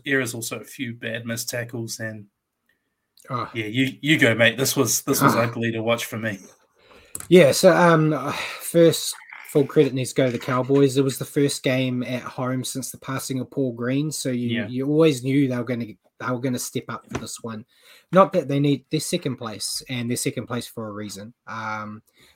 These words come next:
Speaker 2: they were just relentless, though, and they kept punishing the Warriors, and it was just hard to watch.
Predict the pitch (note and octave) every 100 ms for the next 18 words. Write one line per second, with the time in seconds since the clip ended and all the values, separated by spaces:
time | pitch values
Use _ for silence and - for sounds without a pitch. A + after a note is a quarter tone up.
0 | - E3+ F3 E3 - C#3 B2+ C#3+ B2+ C3
1 | - C3 B2 C3 - D3+ - C3+ C3 -
2 | C#3+ B2 A#2+ A#2 A2+ A#2 A2+ A#2 A#2 G#2
3 | - - - C3+ C#3 A2+ A2 G#2 - -